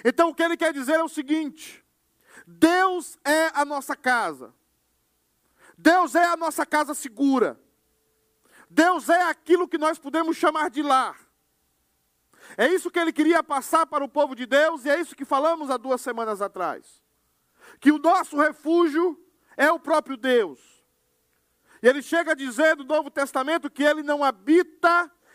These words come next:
em templo feitos por mãos humanas. E Moisés sabia disso. Ainda que o templo da época de Moisés e da lei apontava para Cristo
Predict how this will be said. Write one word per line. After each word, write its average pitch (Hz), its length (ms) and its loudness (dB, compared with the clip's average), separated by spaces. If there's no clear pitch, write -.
em 269 180 -2
templo 320 600 -4
feitos 320 640 -4
por 285 200 -4
mãos 302 320 0
humanas. 285 720 -2
E 269 100 2
Moisés 339 460 0
sabia 285 360 -2
disso. 170 360 -16
Ainda 320 300 0
que 320 120 -2
o 311 60 -2
templo 339 680 -2
da 269 180 2
época 311 360 -4
de 269 100 -6
Moisés 269 500 -2
e 277 40 -12
da 262 120 -2
lei 285 180 0
apontava 302 680 -2
para 262 160 -4
Cristo 302 580 0